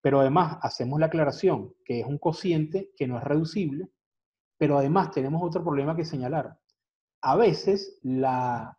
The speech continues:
las funciones racionales polinómicas presentan una nueva, un nuevo fenómeno que antes no presentan los polinomios, que son las asíntotas vertica-, verticales. Ahora, ¿dónde ocurren las asíntotas verticales?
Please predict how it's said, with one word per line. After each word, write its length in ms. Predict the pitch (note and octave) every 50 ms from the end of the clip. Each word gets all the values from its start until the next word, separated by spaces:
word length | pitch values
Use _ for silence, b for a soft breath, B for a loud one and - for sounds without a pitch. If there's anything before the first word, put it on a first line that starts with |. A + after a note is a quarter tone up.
| _
las 300 | C3 B2+ B2+ C3 - -
funciones 400 | - C#3 A#2+ - - C3+ E3 F#3
racionales 460 | - G3+ G3+ - E3 C#3+ D3 F3 E3
polinómicas 600 | - - F#3 F#3 F#3+ F3 D#3 D3 D3+ D#3 - - - _
presentan 680 | _ D#3+ D3+ C3+ - - A#3+ A3+ G#3 F3+ D#3+ D#3 C#3 C#3
una 180 | C#3+ D#3+ F3 E3+
nueva, 840 | F3 E3+ F3 F#3 F#3 F3+ F3+ F3 F#3 F3+ F3 D#3+ C#3 A#2+ A#2+ - _ _ _ _ _ _
un 140 | - D3 D3
nuevo 200 | D#3 E3 F#3+ G3
fenómeno 580 | G3 - D#3+ D3+ D#3+ D#3 C3+ A#2+ G#2+ G#2 G#2+ - _ _ _ _ _ _ _ -
que 120 | - D3
antes 320 | C#3+ C#3+ D3 C#3+ G3+ G3 F3+
no 140 | E3+ E3
presentan 440 | D#3+ F3+ F3 F3 F3+ E3 E3 F#3 F3
los 100 | E3+ D#3+ -
polinomios, 520 | C#3+ B2 B2 B2+ D#3 D3+ B2+ A2+ A2 - _ _ _ _ _ _
que 120 | _ - C3+
son 180 | - C#3 C3+
las 100 | E3+ E3+
asíntotas 540 | D#3+ - - - E3+ E3 E3+ F3 - E3+ D3
vertica-, 440 | D3+ C3+ A#2+ - B2+ A#2+ C#3 C3+ - -
verticales. 640 | B2+ C3 B2+ B2 - A#2+ - C3+ B2+ A#2 A2 - _ _ _ b b b b b -
Ahora, 260 | D3 E3+ D#3+ D3 C3+
¿dónde 400 | C3+ C#3+ G3+ A3 C4 B3+ B3 C4
ocurren 380 | A#3+ - - A#3 A3+ A#3 A#3+
las 120 | A#3 G3+ E3
asíntotas 460 | D3+ - - E3 E3 G#3+ G#3 G#3+ G3
verticales? 540 | G#3 F#3+ F#3 G#3 G3 - A#3+ G3+ C#3+ B2